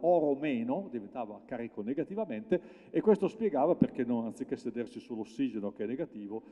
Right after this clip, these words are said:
si voleva sedere sul magnesio che è positivo. Questo effetto fu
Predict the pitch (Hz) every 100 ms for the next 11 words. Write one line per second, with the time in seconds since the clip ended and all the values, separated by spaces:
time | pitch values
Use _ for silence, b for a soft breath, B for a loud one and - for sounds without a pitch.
0 | B - 156 107 104 - 107 107 101 110
1 | 123 117 90 90 104 - 90 - 98 -
2 | 98 - B B B B B _ 175 175
3 | - 131 - 139 127 - 101 95 - 120
4 | 104 -